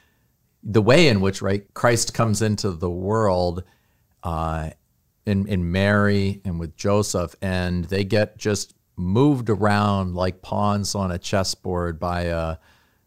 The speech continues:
um, by an earthly king, uh, who just wants to call a census. So they have to go. Doesn't matter that she's pregnant.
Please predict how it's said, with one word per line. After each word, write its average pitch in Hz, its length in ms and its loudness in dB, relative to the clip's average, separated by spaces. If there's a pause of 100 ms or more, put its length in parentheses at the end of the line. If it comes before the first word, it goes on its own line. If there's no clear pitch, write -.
(120)
um, 80 520 -6
by 92 140 0
an 92 180 0
earthly 107 380 0
king, 80 560 -8 (560)
uh, 80 480 -4
who 90 240 -2
just 92 260 -4
wants 92 200 -2
to - 60 -12
call 90 280 -2
a 85 40 -2
census. - 540 -2
So 98 140 -2
they 90 120 -4
have 95 260 -4
to 101 80 -4
go. 92 500 -2 (440)
Doesn't 98 280 0
matter 107 340 4
that 87 240 -4 (140)
she's - 260 -6
pregnant. - 540 -8